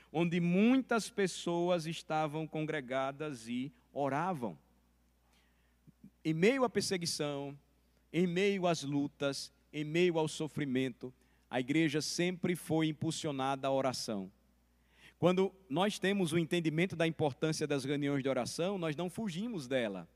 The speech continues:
nós buscamos este encontro. Nós não nos afastamos, eh, deste momento, mas nós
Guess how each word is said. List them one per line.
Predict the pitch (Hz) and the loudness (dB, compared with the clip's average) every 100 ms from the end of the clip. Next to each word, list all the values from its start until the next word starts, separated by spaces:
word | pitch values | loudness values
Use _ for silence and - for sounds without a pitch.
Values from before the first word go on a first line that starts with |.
| _ _ | _ _
nós | 117 123 | -8 -6
buscamos | 120 196 - 160 196 185 107 - - - _ _ _ _ | -6 -8 -6 -4 -4 -4 -8 -10 -20 -20 _ _ _ _
este | 123 - | -4 -2
encontro. | 131 - 110 98 - - _ _ _ _ _ | -8 -6 -6 -6 -12 -20 _ _ _ _ _
Nós | 151 170 | 2 2
não | 196 208 | 2 0
nos | 214 | 2
afastamos, | 190 208 214 202 - 208 233 208 175 - - _ _ | 0 0 0 -2 0 2 2 2 0 -2 -12 _ _
eh, | 147 156 156 147 147 131 | 2 4 6 4 2 -2
deste | 127 180 180 190 | 4 4 6 2
momento, | 175 165 170 165 156 - 101 _ _ _ | 2 4 4 4 4 -4 -12 _ _ _
mas | 143 156 | -4 -2
nós | 131 180 185 - | 0 2 2 0